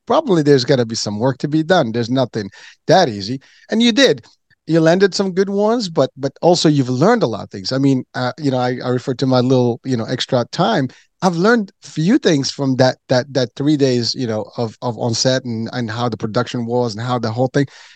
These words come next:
believe it or not, some of that stuff stayed with me, and I can still, and I've used it even in my production, uh, to a degree.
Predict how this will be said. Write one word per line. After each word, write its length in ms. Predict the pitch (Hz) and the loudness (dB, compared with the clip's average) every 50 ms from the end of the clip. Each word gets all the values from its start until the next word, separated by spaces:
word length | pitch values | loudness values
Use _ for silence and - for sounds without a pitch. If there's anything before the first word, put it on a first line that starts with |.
| _ _ | _ _
believe 240 | 180 202 226 220 214 | 2 2 4 4 4
it 40 | |
or 20 | 208 | 4
not, 160 | 208 196 160 | 4 2 0
some 160 | - - 185 202 | 0 0 0 2
of 60 | 196 | 0
that 80 | 185 160 | 0 0
stuff 320 | - - 180 180 175 170 | 0 2 4 4 4 2
stayed 240 | - - 175 165 156 | 0 0 -2 -2 0
with 100 | 156 156 | -2 -2
me, 280 | 151 151 156 170 175 160 | 0 0 2 2 2 2
and 100 | 143 139 | 2 0
I 60 | 131 | -2
can 180 | 120 - - 123 | -2 -4 -4 -6
still, 280 | - - - 151 147 | -4 0 2 2 2
and 180 | - 131 123 123 | 2 0 0 -2
I've 160 | 123 117 107 | -2 -2 0
used 340 | 113 131 170 190 180 165 143 | 2 4 6 6 6 6 2
it 100 | 139 123 | 0 0
even 240 | 123 131 120 123 120 | 0 -2 -2 -2 -2
in 120 | 117 113 110 | -2 -2 0
my 220 | 110 107 104 104 - _ | -2 -2 -2 -4 -6 _
production, 520 | - 110 101 135 156 - - 117 101 101 - - - - - - | -8 -2 0 0 0 0 -4 -6 -8 -10 -14 -20 -20 -20 -14 -10
uh, 140 | 127 113 117 - | -10 -10 -8 -4
to 100 | - 120 | -4 -4
a 40 | |
degree. 280 | 101 107 104 104 107 | -4 -4 -6 -6 -8